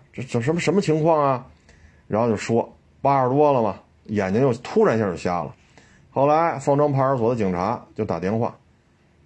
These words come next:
请示吧，最后分局，然后协调去哪个医院，然后派出所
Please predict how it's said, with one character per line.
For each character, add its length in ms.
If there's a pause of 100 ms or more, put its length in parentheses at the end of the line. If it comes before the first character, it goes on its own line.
(300)
请 320
示 200
吧， 300
最 120
后 120
分 240
局， 340
然 160
后 100
协 240
调 320 (420)
去 180
哪 120
个 120
医 100
院， 280 (600)
然 160
后 80
派 220
出 80
所 300